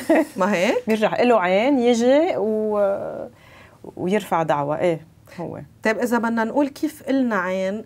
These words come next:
Speaker 1: نقول للبنت: "روحي اقعدي بحضن عمو."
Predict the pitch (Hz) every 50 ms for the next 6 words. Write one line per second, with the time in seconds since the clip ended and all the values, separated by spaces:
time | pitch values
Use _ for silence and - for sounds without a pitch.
0 | - 190 185 185 - 233 226 226 220 208 196 196 180 202 208 214 208 202 214 240
1 | 240 - - - 208 208 - 226 202 165 180 202 190 202 175 165 170 - - 190
2 | 185 175 165 151 160 165 165 165 156 156